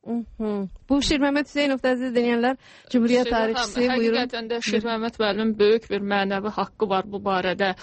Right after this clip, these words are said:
Speaker 2: danışmağa və məsələ son o nəşrlə də bağlı söz deməyə. Çünki, e, hər bir şəxsiyyətin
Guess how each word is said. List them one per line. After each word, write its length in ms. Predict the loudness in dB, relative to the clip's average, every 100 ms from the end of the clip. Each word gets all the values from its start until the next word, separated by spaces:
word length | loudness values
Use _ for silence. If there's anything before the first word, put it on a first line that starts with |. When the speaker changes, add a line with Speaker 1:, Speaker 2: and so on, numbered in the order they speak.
| -18 -14 -4
Speaker 2:
danışmağa 600 | -4 -2 -4 -2 -2 -2
və 200 | 0 -2 -2 -4
məsələ 440 | -2 -2 -2 -4
son 280 | -4 -2 -2
o 140 | 0 -2 -4 -6
nəşrlə 500 | -2 -2 -2 -2 -2 0
də 140 | -2
bağlı 280 | 0 -2 -2
söz 280 | 0 0 0
deməyə. 400 | -2 0 0 0 -4 -18 -12
Çünki, 440 | -2 2 2 2 -2 _ -6
e, 80 | 0 2 2 0
hər 260 | 0 -2 0
bir 100 | -4
şəxsiyyətin 1000 | -2 -4 -4 -4 -2 0 0 0 0